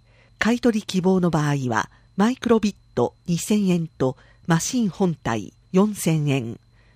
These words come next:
希望者は当日購入申し込み。ぴょこぴょこ歩くシャクトリムシロボット作り。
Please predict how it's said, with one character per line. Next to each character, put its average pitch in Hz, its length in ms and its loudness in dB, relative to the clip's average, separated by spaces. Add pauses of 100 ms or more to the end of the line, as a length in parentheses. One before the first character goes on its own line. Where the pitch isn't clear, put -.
(100)
希 202 160 -2
望 240 160 0
者 135 220 -2
は 113 200 -4 (160)
当 214 200 0
日 - 260 -8
購 220 260 0
入 202 200 2
申 165 280 2
し - 80 -6
込 139 180 -2
み。 127 180 -6 (1040)
ぴ - 80 -2
ょ 254 40 4
こ 208 140 0
ぴ 156 120 -4
ょ - 20 -8
こ 131 160 0
歩 143 220 0
く - 260 -10 (200)
シ - 140 -4
ャ 165 40 0
ク - 120 -16
ト 247 80 2
リ 240 140 -2
ム 226 100 -2
シ - 160 -2
ロ 180 100 2
ボ 170 140 0
ッ - 140 -10
ト 170 100 0
作 147 240 -6
り。 - 160 -10